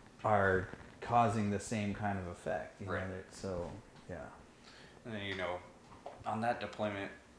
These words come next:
Speaker 2: um, so we had, uh, some Force Recon guys with us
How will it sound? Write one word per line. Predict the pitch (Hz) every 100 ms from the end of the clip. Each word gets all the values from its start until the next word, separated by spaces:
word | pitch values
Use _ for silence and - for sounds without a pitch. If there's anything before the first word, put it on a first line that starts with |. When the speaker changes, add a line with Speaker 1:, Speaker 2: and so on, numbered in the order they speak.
| -
Speaker 2:
um, | 92 87 82 76 - - - -
so | -
we | 101
had, | 98 92 85
uh, | 85 73 69 - - - - - -
some | - -
Force | - 90 -
Recon | 92 95 90
guys | 82 - -
with | -
us | - - -